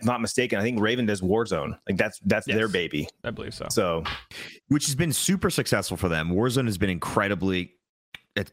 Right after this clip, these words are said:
Speaker 3: that, that exploded. Warzone two, I'm sure, will follow suit.
Speaker 2: Yeah.
Speaker 1: I
Speaker 3: I'm
Speaker 1: think
Speaker 3: really
Speaker 1: it's gonna do, it's gonna do even better than it, than it should, only because Warzone currently is not in a good spot from what I've heard.
Speaker 3: Right.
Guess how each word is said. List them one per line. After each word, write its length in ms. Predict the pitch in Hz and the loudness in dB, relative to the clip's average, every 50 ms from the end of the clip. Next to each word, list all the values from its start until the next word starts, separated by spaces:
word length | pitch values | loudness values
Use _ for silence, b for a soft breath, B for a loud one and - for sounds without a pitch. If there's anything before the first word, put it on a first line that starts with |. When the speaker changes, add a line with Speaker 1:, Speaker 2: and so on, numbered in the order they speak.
| _ _ - | _ _ 0
Speaker 3:
that, 280 | 107 98 101 95 - 101 | 2 2 2 0 0 0
that 200 | 101 101 92 90 | 0 2 2 0
exploded. 640 | 87 - - - 95 90 87 82 76 76 78 76 | -2 -4 -2 0 0 2 2 2 0 0 -2 0
Warzone 400 | 82 87 98 104 87 110 98 90 | 0 0 2 2 2 0 0 0
two, 240 | 82 - 107 98 92 | 0 0 0 0 0
I'm 100 | 90 87 | -2 -4
sure, 240 | - - - 98 92 | -2 0 0 2 2
will 280 | 87 85 90 87 85 82 | 0 0 -2 -2 -4 -6
follow 400 | - - - 85 87 90 90 90 | -8 -6 -4 -2 0 0 0 0
suit. 340 | 85 - 98 90 90 87 - - _ _ _ _ _ _ _ _ - | 0 2 2 2 2 0 -2 -8 _ _ _ _ _ _ _ _ -10
Speaker 2:
Yeah. 100 | - - - | -10 -2 0
Speaker 1:
I 120 | - 160 | 2 2
Speaker 3:
I'm 100 | 180 185 | 2 2
Speaker 1:
think 120 | 190 226 226 | 2 2 2
Speaker 3:
really 140 | - 196 185 | 2 2 2
Speaker 1:
it's 60 | - | 2
gonna 160 | 185 175 160 | 2 2 2
do, 220 | 139 127 135 120 101 - - _ - - | -2 0 -2 -4 -4 -4 -10 _ -2 -2
it's 140 | 160 - | -2 2
gonna 140 | - 190 175 | 2 2 2
do 60 | 165 | 2
even 200 | 165 160 139 127 | 2 2 2 0
better 260 | 113 - 120 117 123 123 | 2 2 2 2 2 2
than 320 | 117 123 117 110 107 - - - | 2 2 2 0 -2 -2 -4 -2
it, 220 | 120 117 110 107 - - - - _ _ _ _ _ _ | -2 -2 -2 -2 -10 -18 -20 -20 _ _ _ _ _ _
than 240 | 117 120 123 117 113 | 0 2 2 2 0
it 180 | 101 90 87 | -2 -4 -4
should, 720 | - - - - - - 120 117 117 120 127 135 156 170 160 - - - _ _ _ | -4 -4 -4 -4 -2 0 2 2 4 4 2 2 0 0 -2 -4 -10 -20 _ _ _
only 240 | - 123 127 135 135 | 0 2 2 2 2
because 380 | 131 135 - 147 127 120 113 - - - _ _ _ _ - | 0 0 2 2 2 2 0 -4 -12 -20 _ _ _ _ -2
Warzone 640 | 117 110 104 107 120 120 127 123 139 131 120 110 95 | 0 2 2 4 4 2 2 2 2 0 0 0 -2
currently 580 | - - - 120 117 117 127 135 143 147 151 117 | -2 0 0 0 2 2 0 0 0 0 2 2
is 320 | 107 107 98 90 - - | 0 0 -2 -4 -2 0
not 540 | 98 98 101 101 101 101 101 95 - - - _ _ _ _ _ _ _ _ _ _ _ _ | 0 2 2 2 0 0 -2 -2 -4 -8 -16 _ _ _ _ _ _ _ _ _ _ _ _
in 180 | - 69 113 120 | -4 -2 0 0
a 40 | 110 | 0
good 200 | 92 110 95 - | 0 -2 -2 -2
spot 440 | - - - 95 92 101 104 - | -4 -2 0 0 2 2 0 -2
from 120 | - 110 101 | -2 0 0
what 80 | 98 | 0
I've 100 | 92 87 | 0 0
heard. 320 | - - 98 101 104 110 113 | 0 0 0 2 2 2 2
Speaker 3:
Right. 200 | 95 85 85 | 0 0 -2